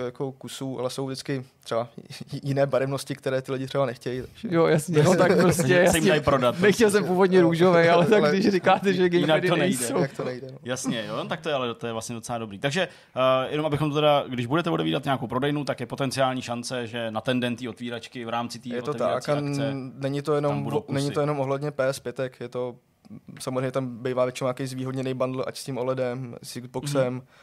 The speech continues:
Speaker 1: ale i z té telko části, z té bílé části, jak jsou prostě speciální nabídky jenom na třeba ten víkend nebo na ten den.
Speaker 3: Jasně, jo, takže je určitě výhodný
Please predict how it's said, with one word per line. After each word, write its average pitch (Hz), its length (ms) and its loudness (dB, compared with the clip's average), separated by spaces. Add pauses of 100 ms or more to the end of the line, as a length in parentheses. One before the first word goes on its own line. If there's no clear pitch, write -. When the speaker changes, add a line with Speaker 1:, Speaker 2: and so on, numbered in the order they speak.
(260)
Speaker 1:
ale 139 220 4
i 139 60 -4
z - 80 -8
té 139 140 -10
telko 131 240 -6
části, 127 360 -2
z - 40 -14
té 135 120 -12
bílé 123 220 -10
části, 127 360 -4
jak 120 100 -10
jsou 131 180 -6
prostě 117 300 -12
speciální 123 440 -4
nabídky 120 480 -10 (260)
jenom 143 240 2
na 127 100 2
třeba 127 280 0
ten 131 200 -6
víkend 123 280 -10
nebo 123 180 -8
na 110 60 -12
ten 117 160 -12
den. 123 300 -14
Speaker 3:
Jasně, 110 320 -16 (120)
jo, 233 200 -12
takže 107 300 -8 (140)
je 143 220 -2
určitě 131 340 -8
výhodný 117 440 -8